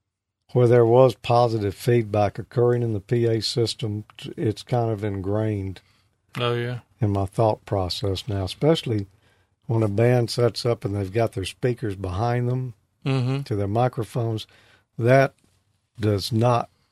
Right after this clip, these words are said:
Speaker 1: really work, although the Grateful Dead got away with it.
Speaker 2: Yeah, how'd
Speaker 1: As
Speaker 2: they
Speaker 1: a,
Speaker 2: do that?
Speaker 1: as a general rule, they used two microphones, identical microphones.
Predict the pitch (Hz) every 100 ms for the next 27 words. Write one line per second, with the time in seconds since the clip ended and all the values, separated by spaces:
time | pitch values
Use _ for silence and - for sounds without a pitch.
0 | _ - 110 104 98 98 101 87 - 113
1 | 131 135 113 113 135 127 117 107 120 98
2 | 98 87 87 85 80 80 78 - _ _
3 | _ _ _ _ _ - 151 147 143 160
4 | 101 143 143 156 143 110 101 92 92 117
5 | 110 104 101 120 120 113 _ _ _ _
6 | _ _ _ - 131 220 208 185 151 -
7 | - _ _ _ _ _ _ _ _ _
8 | _ _ _ _ _ _ _ _ _ -
9 | - 202 175 165 156 - 95 - 82 87
10 | 87 - - _ _ _ _ _ _ _
11 | _ - 107 104 156 180 185 156 143 135
12 | 113 92 95 92 90 -